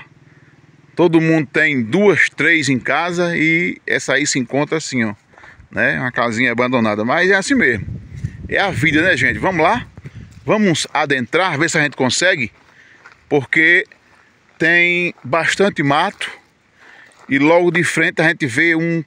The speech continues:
pé de jurema. Um pé de jurema preta, certo? Mas a gente pode entrar pelo outro lado pra gente mostrar pra vocês, de fato, né, essa casa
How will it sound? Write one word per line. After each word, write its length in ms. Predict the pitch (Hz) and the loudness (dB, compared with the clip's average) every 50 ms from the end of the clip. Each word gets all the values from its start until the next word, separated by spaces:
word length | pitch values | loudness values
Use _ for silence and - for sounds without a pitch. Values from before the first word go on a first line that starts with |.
| _ | _
pé 160 | - 156 160 156 | 0 0 0 0
de 120 | 156 160 | 0 0
jurema. 520 | 135 175 185 165 151 131 120 117 107 - - _ _ _ _ _ _ _ _ _ _ _ _ _ - | 2 2 2 2 2 2 0 0 -2 -4 -8 _ _ _ _ _ _ _ _ _ _ _ _ _ -14
Um 80 | 123 | -10
pé 160 | 117 - 139 143 | -4 -2 -2 0
de 140 | 143 143 | 0 0
jurema 420 | 123 135 135 123 127 131 127 117 - | 2 2 2 2 2 0 0 -2 -4
preta, 480 | _ - 120 143 160 - - 175 160 - _ _ _ _ _ _ _ _ _ _ _ | _ 0 0 0 0 0 -2 -4 -4 -8 _ _ _ _ _ _ _ _ _ _ _
certo? 440 | - - - - 131 147 - - 139 | -10 -6 -2 -2 -2 -2 -4 -4 -2
Mas 340 | 135 143 156 156 143 - - - | 0 0 0 0 -2 -4 -4 -2
a 60 | 135 | -2
gente 120 | 139 147 | -2 -2
pode 240 | - - 151 147 151 | -2 0 0 2 2
entrar 400 | 151 143 117 - 135 139 147 151 | 2 0 0 0 0 0 -2 -2
pelo 320 | - - 165 160 156 151 147 | -2 -2 0 0 2 4 4
outro 300 | 151 160 170 170 190 170 | 4 4 4 4 2 2
lado 400 | 151 135 139 147 160 156 165 160 _ _ - - - _ _ _ _ _ _ | 4 2 2 0 -2 -4 -6 -8 _ _ -20 -20 -20 _ _ _ _ _ _
pra 220 | - 143 147 151 131 | -2 0 0 0 0
gente 280 | 117 143 143 143 - | 0 -2 -2 -2 -2
mostrar 520 | 151 160 156 156 - - - 151 151 143 - | 0 0 0 0 -2 -4 -2 0 0 0 0
pra 120 | 147 147 | -2 0
vocês, 460 | 156 185 196 170 - - 175 175 170 | 2 2 0 0 2 0 0 0 0
de 80 | 160 147 | -2 -4
fato, 500 | - - 143 143 156 170 - - 180 - _ _ _ _ _ _ _ _ _ _ _ - | -2 0 0 0 0 -2 -4 -10 -14 -14 _ _ _ _ _ _ _ _ _ _ _ -6
né, 260 | 98 110 135 151 156 | -2 0 0 2 0
essa 220 | 143 127 - 156 127 | 0 -2 -2 -4 -4
casa 640 | - - 139 143 151 160 165 160 139 156 165 165 | -2 0 0 2 2 0 0 -2 -2 -4 -4 -4